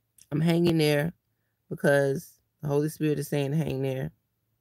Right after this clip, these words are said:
Actually, the Lord is saying, "Me, me speak to you." Look how the Lord describes it. "And the foolish said to the wise, 'Give us some of your oil, for our, our lamps are going out.'"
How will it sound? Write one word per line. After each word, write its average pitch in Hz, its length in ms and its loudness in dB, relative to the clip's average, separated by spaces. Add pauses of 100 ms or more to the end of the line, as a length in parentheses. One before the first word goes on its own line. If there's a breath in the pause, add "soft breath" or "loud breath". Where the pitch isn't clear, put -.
(380)
Actually, 151 320 0
the 139 80 -4
Lord 147 160 4
is 139 80 -6
saying, 139 240 -2
"Me, 135 120 -4
me - 240 -6
speak 180 380 -6
to - 100 -8
you." 135 240 -6 (1300)
Look 202 180 4
how 220 180 6
the 185 100 6
Lord 175 240 2
describes 147 540 0
it. - 140 -10 (280)
"And 151 200 2
the 156 60 2
foolish 214 500 0
said 170 500 2 (120)
to 170 200 -2
the 165 140 0
wise, 143 680 0 (600)
'Give 170 200 2
us 180 140 0
some 160 180 0
of 151 140 -2
your 151 200 2
oil, 139 520 2
for - 160 -4
our, 139 200 2 (200)
our 139 180 4
lamps 139 380 -2
are 127 40 -4
going 131 360 -4
out.'" 135 320 -2